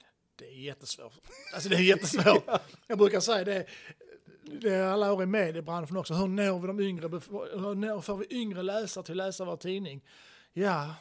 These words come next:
Speaker 1: hur
Speaker 2: Mm.
Speaker 1: gör vi det med det? Det är ingen som har knäckt den koden än och, eh, jag kommer inte göra den här heller idag. Jag skulle säga att det är, det är en otroligt nyckfull målgrupp och väldigt, väldigt svår målgrupp att nå.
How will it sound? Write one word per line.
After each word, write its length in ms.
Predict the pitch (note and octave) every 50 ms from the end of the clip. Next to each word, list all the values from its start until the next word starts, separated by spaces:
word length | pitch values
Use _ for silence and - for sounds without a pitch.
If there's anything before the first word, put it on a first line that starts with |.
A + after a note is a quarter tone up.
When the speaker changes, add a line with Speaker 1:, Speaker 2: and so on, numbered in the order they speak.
| - _ _ -
Speaker 1:
hur 140 | - F3 F3
Speaker 2:
Mm. 160 | D#3 D3 D3
Speaker 1:
gör 180 | E3 E3 C#3 B2
vi 140 | B2 - A#2+
det 80 | D3
med 80 | C#3 C3+
det? 200 | C3 A2+ A#2 A#2+ _ _ _ _ _ _
Det 80 | - G3
är 40 | F#3
ingen 240 | E3+ F3 F3+ G3+ F#3+
som 120 | F#3 D#3
har 80 | C#3+ C#3+
knäckt 280 | - - E3 D3 -
den 120 | - E3 D3+
koden 400 | - D#3+ D#3+ D3 C#3+ C3+ C#3 D#3
än 220 | D#3+ C#3+ C3+ C#3+ D3+
och, 220 | D3 C#3+ - -
eh, 440 | D3+ C#3+ D3 D3 D3 D3 C#3+ D3 C3+ A#2+ A#2 - - - F2+ C#2+ -
jag 360 | D#3+ D#3+ E3 F3 D#3 C#3 -
kommer 140 | - C#3+ F3
inte 120 | F3+ - D#3
göra 220 | D#3+ D#3+ D#3 D#3
den 120 | D#3 D#3+
här 140 | D3+ D3+ D3+
heller 300 | C#3+ D3+ D#3 C#3+ D3+ D#3
idag. 220 | E3+ - - - - _ _ _ _ _ _ _ _ _ _ _ - -
Jag 80 | E3+
skulle 120 | E3 E3 D#3
säga 160 | C#3 D3 D#3
att 80 | D3 -
det 80 | F3+
är, 120 | F3 E3 - - - - -
det 60 | - F3
är 80 | F#3 -
en 100 | G#3+ G3
otroligt 360 | G#3 G#3 G#3 - F#3+ E3+ D3+
nyckfull 640 | D#3 D#3+ E3 F3+ G3+ G3 - - - - D#3+ D#3 D3
målgrupp 500 | D3 D3+ D#3 E3 F3 E3 D3+ D3 C#3 -
och 120 | F3+ E3
väldigt, 260 | E3+ F#3 F#3 E3+ D3 D#3
väldigt 200 | E3+ E3 D#3+ -
svår 500 | - - F3 F3+ F#3+ D3+ C#3+ C#3+ D#3 - - _ _ _ _ -
målgrupp 440 | - E3 E3 E3+ E3 D#3 D3+ -
att 80 | E3+ E3+
nå. 240 | F#3 E3+ F3 E3